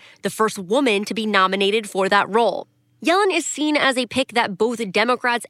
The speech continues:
and Republicans would approve of, and today received a vote of confidence from a top Republican on the House Financial Services Committee. Two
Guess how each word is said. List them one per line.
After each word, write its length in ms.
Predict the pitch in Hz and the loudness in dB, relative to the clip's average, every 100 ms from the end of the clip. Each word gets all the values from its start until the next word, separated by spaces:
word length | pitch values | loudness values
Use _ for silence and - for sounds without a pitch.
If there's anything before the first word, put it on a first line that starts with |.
| _ | _
and 320 | 277 320 339 254 | 0 2 2 0
Republicans 580 | 190 196 175 190 185 | 0 -2 -2 -2 -2
would 100 | 185 | -2
approve 320 | 180 - 302 226 | -4 -2 0 2
of, 220 | 214 220 | 2 2
and 260 | 262 269 - - | 0 -2 -8 -2
today 260 | 254 294 | 2 2
received 400 | 330 311 294 294 - | 0 -4 -2 -2 -2
a 100 | 285 | -2
vote 300 | 196 269 269 | 0 0 0
of 160 | - | -4
confidence 560 | - 277 320 226 226 240 - - | -6 -2 0 2 0 -2 -10 -12
from 180 | - 277 | -2 -2
a 80 | 277 | -2
top 420 | - 254 302 - | -4 -2 -2 -2
Republican 580 | 277 - 220 214 220 220 | -4 0 -2 0 -2 0
on 120 | 226 | 0
the 60 | 214 | 0
House 320 | - 214 226 | 2 0 2
Financial 420 | 226 214 196 214 | 0 2 2 0
Services 480 | 196 240 226 208 180 | -4 0 0 -2 -4
Committee. 400 | - 165 - - - _ _ _ - | -4 -2 -2 -6 -14 _ _ _ -4
Two 220 | - | 0